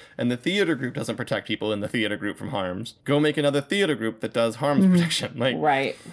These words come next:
Speaker 1: and people will join that group. Like, there's always needs for more community groups. Is there not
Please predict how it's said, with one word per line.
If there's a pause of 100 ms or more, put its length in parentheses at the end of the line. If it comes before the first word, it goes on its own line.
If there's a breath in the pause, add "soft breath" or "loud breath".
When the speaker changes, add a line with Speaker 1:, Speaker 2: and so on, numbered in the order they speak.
(140 loud breath)
Speaker 1:
and
people
will
join
that
group.
Like,
there's
always
needs
for
more
community
groups.
Is
there
not